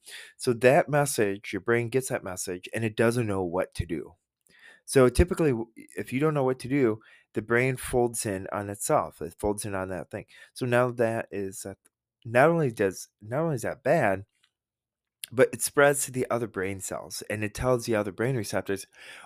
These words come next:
"Okay, we have a mixed message. We don't know what to do, so we have to fold in on it." So it becomes squishy. So it becomes a sponge. So your brain then becomes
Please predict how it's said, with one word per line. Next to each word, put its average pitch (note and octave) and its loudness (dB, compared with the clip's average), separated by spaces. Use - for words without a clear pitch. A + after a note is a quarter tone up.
"Okay, A#2 0
we A#2 0
have C3 0
a A2 0
mixed - -6
message. G2+ -4
We A#2 0
don't A#2+ 2
know G#2 -2
what G2 -2
to A2 -12
do, G#2 2
so A#2+ 4
we A2 -4
have A#2+ -6
to A#2 -14
fold A2+ 0
in A2+ 4
on D#2+ -6
it." - -16
So B2+ 2
it A2+ 0
becomes G#2 -4
squishy. - -2
So - 2
it - -6
becomes A2+ -2
a F2+ -6
sponge. - -6
So - -4
your G#2 0
brain D3+ 0
then B2+ -6
becomes A2+ -14